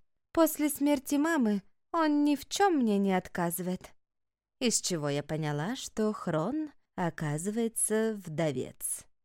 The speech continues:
«Идемте, подберем украшения».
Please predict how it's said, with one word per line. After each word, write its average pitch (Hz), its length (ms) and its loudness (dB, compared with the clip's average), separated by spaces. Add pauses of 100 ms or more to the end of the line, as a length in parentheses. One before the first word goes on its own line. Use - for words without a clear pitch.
(480)
«Идемте, 285 680 2 (360)
подберем 240 540 6
украшения». 190 840 -2